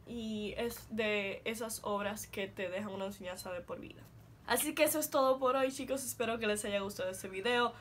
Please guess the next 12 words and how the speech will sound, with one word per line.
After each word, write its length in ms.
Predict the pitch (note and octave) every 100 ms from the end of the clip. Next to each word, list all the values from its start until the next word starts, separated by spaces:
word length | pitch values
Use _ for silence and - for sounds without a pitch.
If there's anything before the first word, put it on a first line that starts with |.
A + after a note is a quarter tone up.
| - -
Por 100 | A3+
favor, 280 | A3+ G#3+
manténganse 640 | G#3+ G3+ G#3 G3+ G3+ G3+ -
en 120 | F#3
casa, 420 | F#3+ G#3+ A3 G#3
no 280 | F#3+ G3 G#3+
salgan 540 | G#3+ G3+ F#3+ G#3 G3+ F#3
a 40 |
menos 300 | F#3 F3+ F#3
que 120 | G3+
sea 180 | G3+ F#3+
necesario. 880 | F#3 F#3 F#3+ - A3+ A3 A#3 A3+